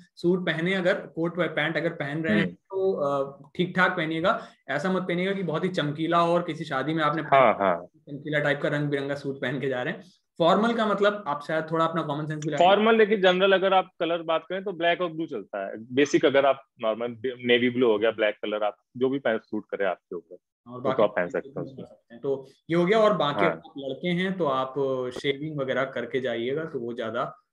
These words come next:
Speaker 1: सही होगा, उससे एक effect पड़ेगा। बाकी, अ, मतलब ऐसा कोई रूल नहीं होता है, कोई written rule नहीं होता है।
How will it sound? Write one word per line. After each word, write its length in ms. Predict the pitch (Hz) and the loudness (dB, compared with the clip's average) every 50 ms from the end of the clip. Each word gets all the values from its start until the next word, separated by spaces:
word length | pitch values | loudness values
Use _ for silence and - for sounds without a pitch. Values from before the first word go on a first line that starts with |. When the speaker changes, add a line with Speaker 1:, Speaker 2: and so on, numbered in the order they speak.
| _ _ _ _ | _ _ _ _
Speaker 1:
सही 260 | - 151 147 147 139 | -4 -2 0 2 0
होगा, 280 | 127 117 113 147 202 233 | 0 0 -2 -2 -2 -2
उससे 320 | 180 151 - - 196 190 | -2 -4 -4 0 2 2
एक 240 | 190 190 - - - 170 | 2 0 -2 -8 -8 -4
effect 300 | 156 202 196 196 196 - | 0 0 0 0 2 2
पड़ेगा। 260 | 190 196 196 220 226 | 2 2 4 2 2
बाकी, 340 | 180 151 139 - - 180 180 | 2 2 2 2 0 -2 -4
अ, 440 | - _ 165 143 139 143 139 135 | -6 _ -14 -12 -8 -6 -4 -4
मतलब 420 | 139 139 139 151 151 151 147 - - _ 160 | -4 -4 -2 -2 -2 -2 -2 -8 -10 _ -2
ऐसा 120 | 147 202 | 0 2
कोई 180 | 202 233 220 190 | 4 6 6 8
रूल 140 | 175 196 233 | 8 8 8
नहीं 100 | 240 226 | 8 6
होता 360 | 214 - - _ _ 185 202 | 4 2 -4 _ _ -6 -4
है, 40 | - | 0
कोई 100 | 233 202 | 0 0
written 360 | - 151 156 156 214 214 202 180 | 2 0 2 2 2 2 2 2
rule 200 | 202 196 185 175 | 2 2 2 2
नहीं 100 | 180 170 | 2 0
होता 240 | 156 139 - 143 | -2 -4 -4 -6
है। 140 | 190 220 - | -6 -6 -8